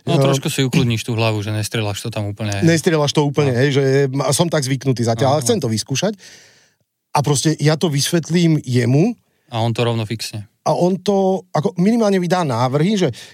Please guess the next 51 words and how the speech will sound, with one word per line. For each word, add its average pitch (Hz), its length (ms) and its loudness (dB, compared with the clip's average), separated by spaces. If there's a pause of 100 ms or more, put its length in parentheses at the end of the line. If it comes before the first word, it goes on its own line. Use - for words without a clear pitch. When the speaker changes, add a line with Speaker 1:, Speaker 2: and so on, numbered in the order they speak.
Speaker 2:
ja 147 80 4
mám 175 240 2
Speaker 1:
No. - 80 -8
Speaker 2:
ako 165 160 0
naučené, 156 560 2
to 156 80 -2
mám 147 240 0
tak, 143 160 0
že 135 160 -2
poďme 160 240 0
najprv 160 320 0
prediskutovať, 147 640 0
že - 20 0
bez 160 140 0
toho, 175 160 0
aby 147 80 0
som 151 160 0
ti 156 80 0
dal 147 80 4
pokyn, 147 320 0
nič 139 160 2
nerob. 120 160 2 (160)
Speaker 1:
No, 117 160 -4
jasné. 113 320 -10 (240)
Speaker 2:
Že 123 160 0
najprv 175 320 0
mi 165 80 0
daj 156 240 0
akože 127 240 0
postup, 160 400 0
ktorý 131 240 0
chceš 139 240 0
urobiť 123 320 0
Speaker 1:
Aha. 117 320 -8
Speaker 2:
a 117 80 -2
nezačni 170 560 2
robiť 147 320 2
bez 143 160 0
môjho 143 320 2
pokynu. 110 400 -2 (160)
Speaker 1:
Mhm. 113 220 -6 (180)
Speaker 2:
Lebo 139 240 2
to 160 80 0
sa 156 160 0
ti - 80 -8
potom 156 240 -2
naťahuje 143 400 0
strašným 95 400 -2
Speaker 1:
Hej. 113 160 0
Speaker 2:
spôsobom, 90 320 -6
hej. 120 160 2